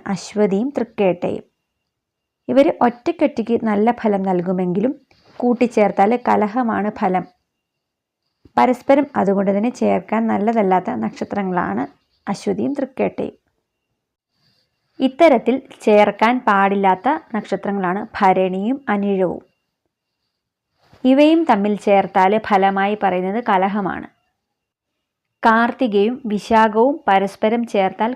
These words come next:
കലഹം ഫലമായി പറയുന്ന നക്ഷത്രങ്ങളാണ്. രോഹിണിയും ചോതിയുമാണ് ഈ ഗണത്തിൽപ്പെടുന്ന അടുത്ത നക്ഷത്രങ്ങൾ. ഇവയും തമ്മിൽ ചേർന്നാൽ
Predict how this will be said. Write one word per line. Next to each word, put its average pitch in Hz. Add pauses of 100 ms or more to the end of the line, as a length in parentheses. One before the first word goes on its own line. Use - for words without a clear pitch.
കലഹം 202
ഫലമായി 196
പറയുന്ന 185
നക്ഷത്രങ്ങളാണ്. 202 (1500)
രോഹിണിയും 262 (100)
ചോതിയുമാണ് 214 (220)
ഈ - (140)
ഗണത്തിൽപ്പെടുന്ന 202 (120)
അടുത്ത 247
നക്ഷത്രങ്ങൾ. 180 (1200)
ഇവയും 311
തമ്മിൽ 202 (120)
ചേർന്നാൽ 196